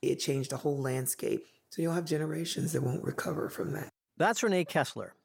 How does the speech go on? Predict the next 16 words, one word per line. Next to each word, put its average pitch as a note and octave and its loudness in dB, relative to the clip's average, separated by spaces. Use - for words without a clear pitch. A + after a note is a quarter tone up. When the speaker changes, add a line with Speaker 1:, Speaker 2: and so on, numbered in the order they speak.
Speaker 2:
She - -2
directs C#3 4
a C#3+ 4
nonprofit A#2 2
that - -10
preserves D3 2
Knoxville's B2 2
black A2 2
history. - -6
It's B2+ -10
called D3 4
the D#3 0
Beck C3+ 0
Cultural B2 -2
Exchange A#2+ -2
Center. E2+ -10